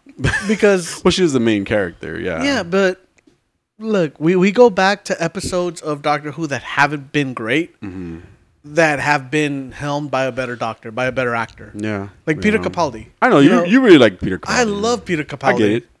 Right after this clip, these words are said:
Speaker 2: Like, he was fantastic, and it,
Speaker 1: Yeah.
Speaker 2: he was in some of the worst episodes of the show.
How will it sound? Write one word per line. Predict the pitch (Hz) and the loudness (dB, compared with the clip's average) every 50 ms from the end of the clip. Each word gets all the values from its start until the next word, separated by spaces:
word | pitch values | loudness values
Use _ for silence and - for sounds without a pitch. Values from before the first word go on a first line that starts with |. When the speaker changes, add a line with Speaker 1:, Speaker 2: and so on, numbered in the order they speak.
| _ - | _ -10
Speaker 2:
Like, | 156 135 | -8 -4
he | - 220 | -2 -2
was | 233 240 233 - - | 0 0 -2 -4 -4
fantastic, | - 214 202 196 190 - 185 180 190 185 - - 170 156 - | -2 0 0 0 0 0 0 0 0 0 -2 -4 -4 0 2
and | 170 160 160 | 2 2 2
it, | 165 190 | 2 0
Speaker 1:
Yeah. | 185 - 170 165 160 156 | -2 -4 -8 -10 -10 -12
Speaker 2:
he | 156 - 208 208 | -10 -6 -4 -2
was | 220 226 208 - | 0 -2 -2 0
in | 214 202 202 190 | 0 -2 -2 -2
some | - - 185 180 | -2 -2 -2 0
of | 180 | 0
the | 170 156 | -2 -4
worst | 139 139 151 165 170 156 - - - | -2 -2 0 0 0 0 -2 -4 -4
episodes | 165 156 - 143 - - 135 127 123 113 - - - | -4 -4 -4 -6 -8 -6 -6 -6 -6 -8 -12 -10 -8
of | 143 127 113 | -8 -6 -6
the | 123 120 | -8 -8
show. | - - 123 113 110 | -6 -6 -6 -6 -8